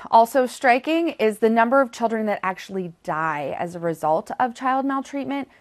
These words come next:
Five children per day die in our country as a result of child abuse and neglect. That's a similar rate to pediatric cancer, and it's actually fewer, or sorry, more children that die as a result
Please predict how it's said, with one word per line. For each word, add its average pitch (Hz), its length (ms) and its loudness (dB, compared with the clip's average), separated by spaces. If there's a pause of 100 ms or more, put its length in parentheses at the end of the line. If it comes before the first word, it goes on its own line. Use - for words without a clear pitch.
Five 262 760 2
children 240 420 0
per 233 220 -6
day 180 540 -2 (200)
die 175 480 2
in 180 100 -6
our 190 260 0
country 190 460 -6
as 175 160 -6
a 185 60 -8
result 180 340 -2
of 185 80 -10
child 180 240 -4
abuse 170 280 -8
and 175 100 -8
neglect. - 460 -8 (480)
That's 233 240 4
a 247 80 -8
similar 285 460 2
rate 214 300 -2
to 220 80 -10
pediatric 202 580 -2
cancer, 196 460 -4
and 254 100 -2
it's 254 140 -4
actually 294 360 -2
fewer, 254 760 0
or 240 220 4
sorry, 214 380 -2
more 262 300 0
children 196 340 -2
that 185 160 -4
die 190 340 2
as 190 140 -2
a 196 60 -6
result 190 460 0